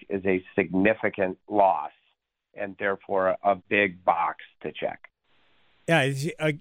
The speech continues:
Speaker 2: again, he play-, he played very well in game one. He was playing well. I thought that line was effective, even though they did not generate great scoring chances. I thought they were good again. And just knowing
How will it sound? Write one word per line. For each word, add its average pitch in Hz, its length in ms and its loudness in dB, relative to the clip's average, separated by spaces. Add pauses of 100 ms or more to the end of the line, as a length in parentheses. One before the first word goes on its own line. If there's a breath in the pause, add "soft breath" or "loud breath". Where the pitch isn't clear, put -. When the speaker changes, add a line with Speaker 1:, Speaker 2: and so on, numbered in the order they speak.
Speaker 2:
again, 156 560 4 (420)
he 170 120 6
play-, 202 360 4
he 180 120 4
played 202 360 4
very 196 240 4
well 175 320 4
in 165 120 2
game 151 320 4
one. 131 500 0
He 170 180 2
was 156 380 2
playing 156 460 2
well. 139 340 0
I 131 80 -2
thought 143 300 2
that 135 160 0
line 131 320 2
was 127 300 -2 (400 soft breath)
effective, 165 640 2
even 175 280 4
though 180 180 4
they 165 180 4
did 165 260 2
not 170 300 4
generate 165 680 2
great 156 340 2
scoring 165 500 2
chances. 135 460 -2
I 147 80 0
thought 160 300 0
they 196 100 4
were 185 140 0
good 175 180 4
again. 160 480 2 (680 soft breath)
And 190 480 6
just 202 300 4 (140)
knowing 202 640 4